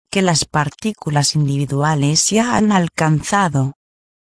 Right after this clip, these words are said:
Un día la tierra también será una creación puramente espiritual,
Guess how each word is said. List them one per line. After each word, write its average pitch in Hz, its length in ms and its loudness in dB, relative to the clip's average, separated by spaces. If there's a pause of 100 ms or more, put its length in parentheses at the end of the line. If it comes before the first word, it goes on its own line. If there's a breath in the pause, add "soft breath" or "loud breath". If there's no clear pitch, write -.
(140)
Un 240 220 2
día 262 180 4
la 254 140 2
tierra 196 360 0
también 190 440 4
será 202 400 2
una 233 280 6
creación 202 760 2
puramente 202 880 4
espiritual, 147 840 -2